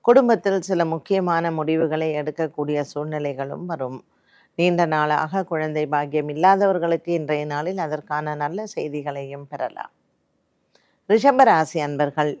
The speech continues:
இன்று ரிஷபராசி நேயர்களுக்கு தன லாபங்கள் கூடும்.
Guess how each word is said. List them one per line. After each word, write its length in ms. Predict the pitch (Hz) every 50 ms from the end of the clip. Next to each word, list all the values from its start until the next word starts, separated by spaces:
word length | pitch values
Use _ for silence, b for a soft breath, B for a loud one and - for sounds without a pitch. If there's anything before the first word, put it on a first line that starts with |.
| - - 190
இன்று 240 | 202 202 196 208 190 175
ரிஷபராசி 720 | 160 180 190 - 254 254 247 269 254 240 214 202 - - 185 170 175
நேயர்களுக்கு 640 | 165 165 165 165 156 165 160 165 160 - 214 214 185
தன 260 | 175 160 160 170 170
லாபங்கள் 640 | 165 143 139 143 131 143 143 147 147 143 143 139 139
கூடும். 480 | - 143 139 135 139 147 147 143 139